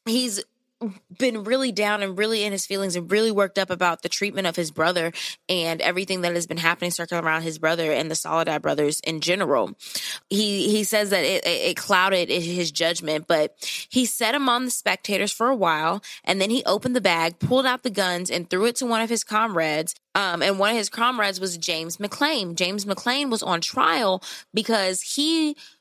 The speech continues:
was on trial for murder because they said that he stabbed a guard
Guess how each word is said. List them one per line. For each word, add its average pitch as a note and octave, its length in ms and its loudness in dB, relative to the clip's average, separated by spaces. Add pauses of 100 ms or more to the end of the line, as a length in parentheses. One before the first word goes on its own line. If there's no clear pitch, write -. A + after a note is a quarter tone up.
was A3 120 2
on G#3+ 120 0
trial G#3+ 340 2
for G#3 160 0
murder F#3+ 680 2 (260)
because G#3 380 2
they F#3+ 160 2
said F#3 880 0
that F#3+ 140 2
he F#3+ 140 -6
stabbed F#3 480 0
a D#3+ 60 0
guard G3 640 0